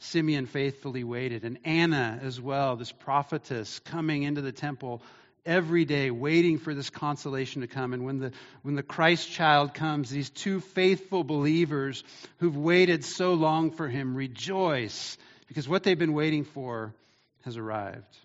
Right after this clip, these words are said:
So it is possible. These, these scriptures give us a, a picture that it is possible to wait faithfully. Right? The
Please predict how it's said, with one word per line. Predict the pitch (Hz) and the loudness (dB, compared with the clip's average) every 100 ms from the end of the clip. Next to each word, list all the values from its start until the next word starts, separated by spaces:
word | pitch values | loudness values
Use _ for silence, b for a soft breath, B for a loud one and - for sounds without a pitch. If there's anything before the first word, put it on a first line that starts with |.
| _ _ _ _ _ _ _ _ _ | _ _ _ _ _ _ _ _ _
So | - 180 160 156 - _ | -4 0 0 -2 -10 _
it | 165 202 | 2 4
is | 277 | 2
possible. | - 190 175 - 165 120 101 110 | 2 4 4 2 -6 -6 -8 -6
These, | 139 135 143 - - 143 143 - | -8 -10 -16 -20 -20 -20 -20 -6
these | 151 147 | -6 -4
scriptures | - 185 185 - 156 | -4 -4 -2 -2 -4
give | 131 170 | 0 0
us | 175 160 | 0 -2
a, | 131 B B B | -4 B B B
a | 156 | -10
picture | - - 208 - 180 | -2 0 0 0 -2
that | 147 151 | 0 0
it | 160 | 2
is | 175 190 | 2 0
possible | - - 202 185 190 160 151 | -2 2 2 2 -2 -2 -4
to | - 160 | -4 -6
wait | 139 143 180 180 170 - - b b b _ - | -4 0 2 2 0 -8 -16 b b b _ -6
faithfully. | - 165 160 - 135 110 95 - _ _ _ _ _ _ _ _ _ _ | 2 2 2 -4 -8 -8 -10 -16 _ _ _ _ _ _ _ _ _ _
Right? | 147 160 | 0 0
The | 175 170 | 2 0